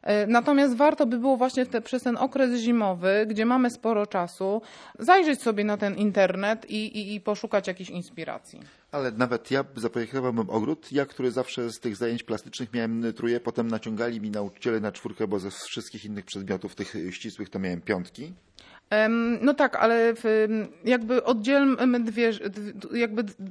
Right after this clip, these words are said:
Speaker 1: dwa dzieła, tak, że tak powiem.
Speaker 2: Mhm.
Speaker 1: Bo dziełem może być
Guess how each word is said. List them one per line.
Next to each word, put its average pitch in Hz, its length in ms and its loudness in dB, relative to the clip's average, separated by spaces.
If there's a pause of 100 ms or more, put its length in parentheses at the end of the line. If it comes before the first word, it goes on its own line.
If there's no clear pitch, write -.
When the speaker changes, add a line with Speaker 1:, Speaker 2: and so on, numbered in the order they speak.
Speaker 1:
dwa 202 460 2
dzieła, 190 460 4
tak, 196 300 0
że 175 120 -8
tak 175 200 -6
powiem. 170 280 -4
Speaker 2:
Mhm. 190 180 -6 (380)
Speaker 1:
Bo 196 160 2
dziełem 208 640 8
może 220 400 6
być 202 560 2